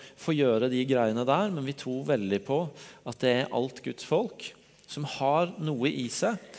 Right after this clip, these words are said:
og vi tror at det er så mye kraft i hvis hver enkelt begynner å finne ut hva det er, og får leve det ut. Ehm, og derfor så stiller vi ofte sånne spørsmål her i kirka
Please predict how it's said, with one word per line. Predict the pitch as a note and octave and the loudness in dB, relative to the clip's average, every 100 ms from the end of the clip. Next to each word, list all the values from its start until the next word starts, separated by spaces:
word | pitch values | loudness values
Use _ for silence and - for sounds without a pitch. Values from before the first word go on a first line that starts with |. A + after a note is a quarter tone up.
| - - - - | -18 -18 -18 -6
og | A#2 | -4
vi | C3+ | -4
tror | C3 B2+ | 0 0
at | C3 | 2
det | C3+ | 0
er | C3+ | 0
så | - C3 B2+ | -2 -2 -2
mye | B2+ B2 | -2 -2
kraft | - G2+ - - | 0 -2 -4 -8
i | E3+ | -4
hvis | C3+ A#2 A#2 | -4 -4 0
hver | A2+ B2+ G#2 | 0 0 -4
enkelt | G#2 - C#3+ - - | -6 -6 -6 -6 -2
begynner | B2 A#2 C3+ | -2 0 -4
å | |
finne | - C#3+ G#2 A2+ | -6 -6 -6 -6
ut | A#2 | -2
hva | A2+ A#2 | -2 0
det | A#2 B2 | 0 0
er, | B2+ G#3 F3+ - - - - | 0 -2 -4 -12 -20 -20 -12
og | - | -2
får | B2+ | 2
leve | G#2+ F#2+ G2+ | 4 4 0
det | G2+ | 0
ut. | F#2 - - - - - - - - - _ - - - - - - | -2 -8 -14 -14 -16 -20 -20 -20 -20 -20 _ -20 -18 -16 -14 -12 -4
Ehm, | G#2+ G#2+ G2+ G2 G2 A2 - | 0 4 4 2 0 -6 -4
og | B2 | 0
derfor | D3+ F3 D3+ | 0 0 -4
så | D3+ | -4
stiller | D#3+ A#2 A#2 | 0 2 4
vi | C3+ | 2
ofte | A#2+ - A2+ | -2 -6 -6
sånne | A#2 A2+ | -6 -8
spørsmål | - G2+ - A2+ G#2+ | -6 -8 -6 -4 0
her | G#2+ | 0
i | A2+ | 0
kirka | G2 - | -2 -2